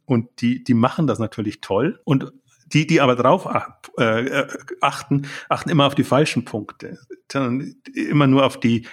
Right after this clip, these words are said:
die unangenehmen Dinge, Themen vielleicht, also wo es penetrant wird oder keine Ahnung. Also man übersieht dann immer, die Leute schalten ja deswegen ein, um, um zu verkaufen. Und, und man übersieht vor allen Dingen, wie das Produkt vermittelt wird.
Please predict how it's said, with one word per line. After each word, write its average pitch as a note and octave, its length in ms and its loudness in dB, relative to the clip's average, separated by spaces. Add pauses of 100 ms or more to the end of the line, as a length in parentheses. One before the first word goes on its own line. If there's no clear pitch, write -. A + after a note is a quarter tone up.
(180)
die - 80 -4
unangenehmen A2+ 760 2
Dinge, G2 380 -4
Themen G2+ 460 -6 (340)
vielleicht, G2+ 420 -4
also G#2+ 160 -8
wo A2+ 80 0
es - 100 -4
penetrant A2 720 0
wird G2 260 -2
oder - 140 -12
keine A#2+ 380 -2
Ahnung. G#2+ 380 -2 (220)
Also C3 220 2
man C3 160 6
übersieht C#3 340 4
dann D3 120 2
immer, C3+ 160 4
die A#2+ 100 2
Leute C3 260 2
schalten C3 280 0
ja A#2+ 100 4
deswegen A#2 400 0
ein, E3 280 4
um, G#2+ 240 -4
um A#2+ 220 -2
zu - 120 -10
verkaufen. G#2+ 720 -2 (280)
Und, B2+ 240 2 (160)
und B2 320 0 (180)
man D3 160 2
übersieht D3 500 2 (260)
vor - 200 -2
allen F3 280 4
Dingen, C#3+ 460 2 (680)
wie C#3+ 300 2
das - 280 2
Produkt C#3 560 0
vermittelt C3+ 520 0
wird. - 420 -10